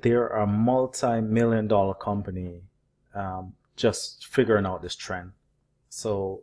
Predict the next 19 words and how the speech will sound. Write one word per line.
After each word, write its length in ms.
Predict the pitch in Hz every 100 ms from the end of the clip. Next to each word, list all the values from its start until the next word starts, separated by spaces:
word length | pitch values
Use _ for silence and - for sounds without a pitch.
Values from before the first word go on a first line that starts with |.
| _
you 140 | 117 104
highly 340 | - 139 143
encourage 420 | 139 - 139 135
you, 120 | 131
if 100 | 120 110
you're 80 |
not 260 | 110 110 107
doing 180 | 120 117
it, 180 | 110 _ _ _ _ _ _ _ 113
you 100 | 107
should 280 | - 113
be 100 | 107
getting 260 | 110 110 98
online 420 | - 107 104 98
reviews 440 | 92 90 95 92 -
on 100 | 92
a 60 | 87
daily 460 | 87 101 95 92
basis, 680 | - 90 87 - - - -